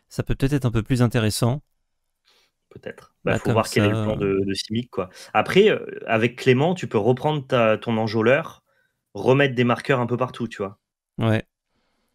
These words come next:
Speaker 1: Oui, ce qui est une créature ciblée que vous contrôlez avec une valeur non inférieure dans la main de son propriétaire. Ah, dommage que l'enjôleur ne puisse pas se, se prendre lui-même, sinon on l'aurait engagé pioché deux.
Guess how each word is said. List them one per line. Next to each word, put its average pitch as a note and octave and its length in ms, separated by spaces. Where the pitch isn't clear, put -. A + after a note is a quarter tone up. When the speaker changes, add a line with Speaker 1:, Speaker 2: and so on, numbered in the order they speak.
Speaker 1:
Oui, C3 160
ce - 60
qui - 80
est B2 40
une A2+ 40
créature B2 300
ciblée B2+ 260
que C3 40
vous A#2 100
contrôlez B2+ 380
avec C#3 120
une A#2 100
valeur A#2+ 200
non A#2 140
inférieure C3 440
dans C#3 100
la A#2+ 80
main A#2+ 100
de C3 60
son - 60
propriétaire. D3+ 520
Ah, G#2 100
dommage A2 300
que C3 100
l'enjôleur A#2 480
ne A2 100
puisse - 200
pas B2 120
se, G2+ 480
se - 120
prendre A2 220
lui-même, A2 260
sinon A2+ 280
on - 20
l'aurait G2+ 180
engagé G#2 300
pioché A2 260
deux. A2 140